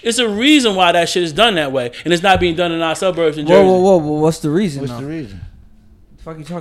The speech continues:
Speaker 2: about?
Speaker 1: What
Speaker 2: What's
Speaker 1: you
Speaker 2: the
Speaker 1: mean?
Speaker 2: reason?
Speaker 1: The, the
Speaker 3: What's
Speaker 1: syst-,
Speaker 3: the
Speaker 1: the
Speaker 3: reason?
Speaker 1: systematically fucked up for
Speaker 2: Uh,
Speaker 1: them to be the way they are. It's that way. It's that
Speaker 2: Yo,
Speaker 1: poverty.
Speaker 2: you know, you know what's crazy about, uh, Chicago is,
Speaker 1: What's
Speaker 2: is
Speaker 1: that?
Speaker 2: like, you know, like, El Chapo had, like, a lot of his, like,
Speaker 1: Yeah.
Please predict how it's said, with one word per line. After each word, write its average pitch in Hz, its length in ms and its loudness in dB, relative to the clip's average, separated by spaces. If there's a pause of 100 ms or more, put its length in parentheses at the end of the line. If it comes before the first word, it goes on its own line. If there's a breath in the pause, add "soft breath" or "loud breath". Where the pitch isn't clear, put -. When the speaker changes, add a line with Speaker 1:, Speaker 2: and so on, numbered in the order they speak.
Speaker 2:
about? - 20 -14
Speaker 1:
What 127 80 -14
Speaker 2:
What's 170 120 -8
Speaker 1:
you 190 60 -8
Speaker 2:
the 190 60 -4
Speaker 1:
mean? 180 140 0
Speaker 2:
reason? 135 80 -6
Speaker 1:
The, 143 60 -10
the 160 100 -6
Speaker 3:
What's 165 100 -2
Speaker 1:
syst-, 220 200 0
Speaker 3:
the - 40 -16
Speaker 1:
the 175 60 -10
Speaker 3:
reason? 180 80 -8
Speaker 1:
systematically 202 800 0
fucked 185 480 -4
up 233 140 0 (100)
for 214 80 4
Speaker 2:
Uh, 220 80 4
Speaker 1:
them 226 60 4
to 226 100 -2
be 240 100 -2
the 226 140 -6
way 240 160 6
they 285 140 2
are. 294 360 4 (260 loud breath)
It's 214 180 8
that 247 200 8
way. 254 120 8
It's 233 100 4
that 254 160 4
Speaker 2:
Yo, - 80 8
Speaker 1:
poverty. 214 220 8
Speaker 2:
you 214 60 4
know, 233 180 8
you 196 120 2
know 233 120 6
what's 226 220 6
crazy 220 300 4
about, 196 380 4
uh, 165 480 6
Chicago 180 580 0
is, 175 380 0
Speaker 1:
What's 143 160 -10
Speaker 2:
is - 0 -
Speaker 1:
that? 139 120 -6
Speaker 2:
like, 139 240 -6 (600)
you 143 140 -16
know, 202 240 0
like, 165 320 0
El 165 260 0
Chapo 170 480 -6
had, 156 200 -4
like, 139 200 -8
a 127 60 -12
lot 151 220 -8
of 151 100 -6
his, 147 400 -8
like, 143 180 -6
Speaker 1:
Yeah. 135 220 -2